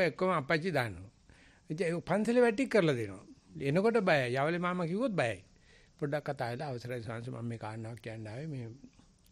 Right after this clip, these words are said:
අපි මේ පුටු වගේක් මහනවා, පුටු වගේක් මහනවා, පුටු වලට කොට්ට වගේක් දානවා.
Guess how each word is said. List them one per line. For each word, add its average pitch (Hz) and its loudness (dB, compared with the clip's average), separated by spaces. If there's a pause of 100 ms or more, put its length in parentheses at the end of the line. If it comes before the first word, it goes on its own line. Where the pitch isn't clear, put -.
(640)
අපි 127 -4
මේ 120 -4
පුටු 117 -8
වගේක් 131 -2
මහනවා, 127 -4
පුටු 135 -4
වගේක් 123 -2
මහනවා, 113 -8
පුටු 117 -10
වලට 123 -4
කොට්ට 120 -6
වගේක් 127 -4
දානවා. 127 -2